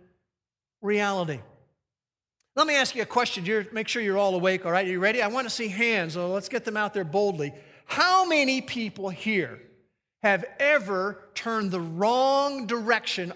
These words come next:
on a highway? Let me see some hands, all right? Yeah.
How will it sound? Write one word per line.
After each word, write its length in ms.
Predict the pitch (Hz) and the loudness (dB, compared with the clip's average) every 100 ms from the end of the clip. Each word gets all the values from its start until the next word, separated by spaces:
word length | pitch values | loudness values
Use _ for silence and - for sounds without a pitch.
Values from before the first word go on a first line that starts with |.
| - | -6
on 160 | 190 | -4
a 60 | 170 | -4
highway? 760 | 151 - 220 208 180 147 120 - | -6 0 2 2 0 -2 -6 -12
Let 100 | 185 | -8
me 80 | 202 | -6
see 240 | - 226 | -6 -6
some 200 | 202 185 | -6 -8
hands, 440 | 170 196 180 120 135 | -4 -2 -2 -4 -8
all 120 | 143 | 0
right? 260 | 190 240 - - - _ _ | 2 2 -2 -20 -20 _ _
Yeah. 520 | 185 214 214 196 165 | 2 4 6 4 2